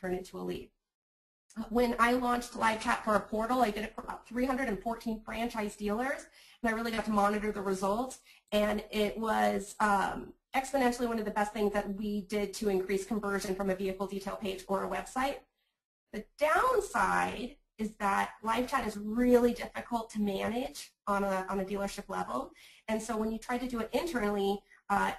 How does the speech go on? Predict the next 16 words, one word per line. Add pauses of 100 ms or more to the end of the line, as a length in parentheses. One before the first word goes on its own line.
once
again,
we
go
back
to
that,
it's
not
necessarily
a
natural
skill
set
for
dealers